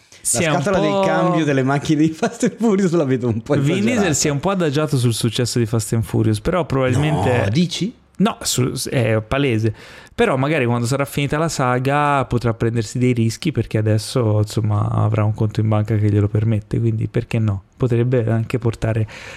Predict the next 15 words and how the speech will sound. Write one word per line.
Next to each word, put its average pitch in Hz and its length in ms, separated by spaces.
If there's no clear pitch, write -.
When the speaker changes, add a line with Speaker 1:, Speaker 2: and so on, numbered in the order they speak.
Speaker 1:
cose 131 580
nuove, 123 440
cose 110 480
belle. 107 360
E 165 720
questa - 300
era 120 100
la 123 120
mia 165 220
su 107 320
Fast 113 300
and 175 80
Furious. 117 420
Ricordati 120 640
di, 110 340